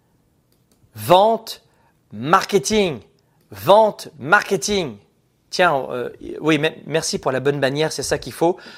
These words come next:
Lisez, c'est ça l'essentiel. C'est revenus, vente, marketing. Au-, augmentez vos revenus pour vous protéger. Vous devez avoir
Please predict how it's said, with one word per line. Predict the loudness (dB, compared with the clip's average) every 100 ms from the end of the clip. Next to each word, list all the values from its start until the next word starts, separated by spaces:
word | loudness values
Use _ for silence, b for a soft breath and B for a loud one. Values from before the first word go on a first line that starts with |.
| B B B -10
Lisez, | -4 0 4 4 4 0 -8
c'est | -12 -6
ça | 0 4 4 2
l'essentiel. | -6 -6 -4 -4 -4 -6
C'est | -8 -2
revenus, | 4 4 4 2 0 -6 b b b
vente, | 4 4 4 -4 -2
marketing. | 0 2 0 0 -2 2
Au-, | 4 4 4 4
augmentez | 4 6 2 4
vos | 4 6
revenus | 4 4 2 0 -4 _ _ _ _ _ _ _ _ _ -2
pour | 2
vous | 2
protéger. | 2 4 6 4 0 -4 _ _ _ _ _ _ _ _ _ _ _ _ _ _ _ _ -8
Vous | -2
devez | 4 6 6
avoir | 4 6 6 6 6 0